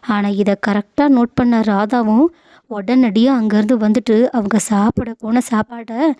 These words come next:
உடனடியா அவங்க கையிலேருந்து பிடுங்கி தூர எறிஞ்சிடுறாங்க. இதுல ரொம்பவே பயந்து போன அந்த பொண்ணும்,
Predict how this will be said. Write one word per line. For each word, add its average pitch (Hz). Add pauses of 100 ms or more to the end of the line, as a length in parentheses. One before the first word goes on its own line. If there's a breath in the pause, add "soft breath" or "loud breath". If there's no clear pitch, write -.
(360 soft breath)
உடனடியா 226
அவங்க 226
கையிலேருந்து 220
பிடுங்கி 254 (360 soft breath)
தூர 233
எறிஞ்சிடுறாங்க. 233 (440 soft breath)
இதுல 202 (100)
ரொம்பவே 208
பயந்து 208
போன 262
அந்த 240
பொண்ணும், 247